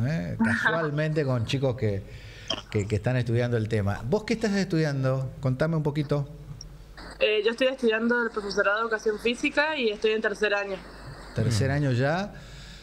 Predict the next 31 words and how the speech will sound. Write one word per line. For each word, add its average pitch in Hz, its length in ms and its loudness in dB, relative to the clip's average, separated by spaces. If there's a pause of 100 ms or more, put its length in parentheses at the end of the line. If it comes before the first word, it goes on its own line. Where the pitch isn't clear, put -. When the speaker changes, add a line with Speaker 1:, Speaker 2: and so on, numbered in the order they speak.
(240)
Speaker 1:
Eh, 110 800 2
¿qué 127 120 2
materias 135 340 0
tenés 135 300 2
más 131 180 0
o 127 60 2
menos 131 320 2
así 120 560 2
complejas 127 840 0
en 113 140 0
tercer 117 320 0
año? 123 280 2 (1600)
Speaker 2:
Y, 233 600 2
mm, 202 420 -2
empiezo 226 380 2
con 240 120 2
la 226 80 0
residencia, 233 720 0
que 233 80 -2
son 226 160 2
las 226 120 -2
prácticas 247 800 -2 (140)
en 220 120 2
primer 214 340 0
año, 240 320 0 (320)
en, 233 240 0
perdón, 233 300 2
en 262 60 -2
primaria. 233 500 2 (1160)
Y, 226 640 2
mm, 202 440 -4